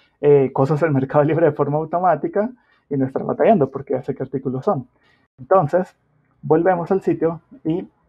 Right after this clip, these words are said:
entramos a Colombia de forma manual. Y aquí está la barra del buscador.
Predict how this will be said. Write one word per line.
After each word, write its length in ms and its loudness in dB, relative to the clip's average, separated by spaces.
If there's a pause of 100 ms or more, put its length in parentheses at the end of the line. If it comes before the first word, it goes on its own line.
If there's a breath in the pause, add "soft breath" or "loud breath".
entramos 380 -4
a 100 0
Colombia 440 4
de 100 0
forma 480 0
manual. 400 -2 (920)
Y 120 0
aquí 160 4
está 260 4
la 100 4
barra 180 6
del 100 6
buscador. 460 0